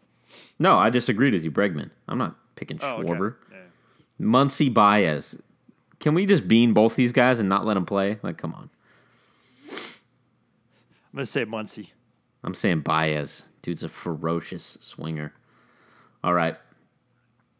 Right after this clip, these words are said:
Speaker 1: Let's see. So it'd be, uh, y-, you would have Bregman versus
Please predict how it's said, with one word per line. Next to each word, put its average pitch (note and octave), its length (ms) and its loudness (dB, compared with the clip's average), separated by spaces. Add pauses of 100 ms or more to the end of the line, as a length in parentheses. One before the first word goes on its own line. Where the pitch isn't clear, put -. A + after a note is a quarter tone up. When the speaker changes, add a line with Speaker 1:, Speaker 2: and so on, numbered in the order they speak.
(960)
Speaker 1:
Let's - 160 -20
see. - 300 -18 (1040)
So - 180 -4
it'd F#2+ 140 0
be, F#2+ 260 0
uh, E2 380 -2 (1300)
y-, - 120 -10 (240)
you A#2 160 2
would A#2 100 4
have G2 180 4
Bregman A#2+ 680 2 (160)
versus F2+ 920 -2